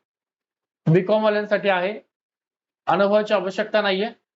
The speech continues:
सहाय्यक विधी अधिकारी लॉ वाल्यांसाठी आहे, पाच वर्षाचा अनुभव आवश्यक आहे.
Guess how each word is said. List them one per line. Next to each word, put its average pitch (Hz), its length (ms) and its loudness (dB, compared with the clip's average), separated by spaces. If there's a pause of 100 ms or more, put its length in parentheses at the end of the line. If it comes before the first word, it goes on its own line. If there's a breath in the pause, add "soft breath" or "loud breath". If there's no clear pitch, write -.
(200)
सहाय्यक 196 300 0
विधी 208 160 -2
अधिकारी 214 520 -2
लॉ 208 120 0
वाल्यांसाठी 208 480 -2
आहे, 220 140 2
पाच 202 280 -2
वर्षाचा 208 440 0
अनुभव 202 220 2
आवश्यक 202 500 0
आहे. 208 160 0